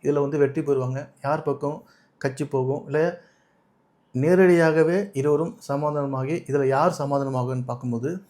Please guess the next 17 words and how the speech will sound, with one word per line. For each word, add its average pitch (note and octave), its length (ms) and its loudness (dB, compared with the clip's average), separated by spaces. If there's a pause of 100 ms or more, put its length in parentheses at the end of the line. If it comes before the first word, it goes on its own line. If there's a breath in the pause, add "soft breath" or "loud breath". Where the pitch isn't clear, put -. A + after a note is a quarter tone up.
(180)
திரு C#3 160 0
அன்புமணி D3 400 0
ராமதாஸ் C3 480 -2
அவர்களோட A#2+ 300 -6
கை B2 180 -6
தான் C#3 120 -4
ஓங்கியிருக்கு. B2+ 400 -8 (560 soft breath)
இப்ப, C#3 200 0
இப்ப C3+ 160 2
நடக்கக்கூடிய F3 400 2
இந்த D3+ 120 0
பிரச்சனைகள்ல C3+ 760 -4 (180)
முழுமையாக D3+ 760 -2 (160)
அவர் C3+ 220 0
தான் D3+ 120 0
ஜெயிக்க C3+ 220 -4
போறாரு. C3 420 -4